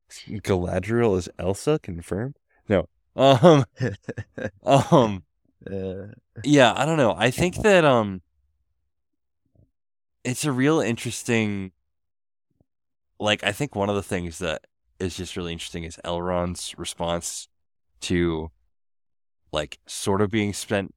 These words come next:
Speaker 1: to spy on the dwarves, but not really knowing it, and then deciding to, like, side with his friend over, um, what he's technically, like, supposed to be doing. Um,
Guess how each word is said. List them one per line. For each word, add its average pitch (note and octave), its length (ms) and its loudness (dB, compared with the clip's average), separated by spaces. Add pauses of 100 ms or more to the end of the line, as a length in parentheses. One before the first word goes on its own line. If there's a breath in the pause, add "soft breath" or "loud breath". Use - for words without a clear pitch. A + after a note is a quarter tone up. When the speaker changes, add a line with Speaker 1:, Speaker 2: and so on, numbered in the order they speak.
(100)
Speaker 1:
to A2 100 -6
spy F#2 400 -2
on F#2 160 -2
the F#2 160 -2
dwarves, F#2 640 -6
but C#2+ 140 -8
not F2 200 -4
really F#2 220 -4
knowing E2+ 380 -6
it, F#2+ 300 -4
and E2 180 -6
then E2 240 -6 (280)
deciding E2+ 600 -6
to, - 160 -6
like, E2 260 -4
side E2+ 240 -4
with E2+ 120 -8
his F2 160 -6
friend E2+ 500 -6 (920)
over, F2 600 0 (640)
um, E2+ 400 -2 (1120)
what E2+ 200 -2
he's E2+ 260 -2
technically, E2+ 560 -4
like, D#2+ 200 -2
supposed E2 540 -6
to F2+ 60 -4
be F2 120 0
doing. G2 400 -2 (1300)
Um, G2 540 2